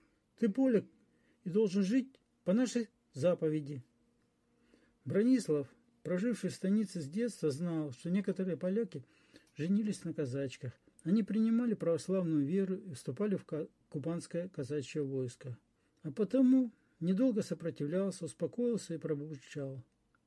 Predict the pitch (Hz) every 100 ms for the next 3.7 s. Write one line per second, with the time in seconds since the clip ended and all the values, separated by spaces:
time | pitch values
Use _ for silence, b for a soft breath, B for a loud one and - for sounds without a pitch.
0 | _ _ _ 185 262 233 151 131 127 151
1 | 143 135 - - _ _ _ _ _ -
2 | 165 160 196 185 233 214 151 123 160 143
3 | 127 151 170 202 147 143 -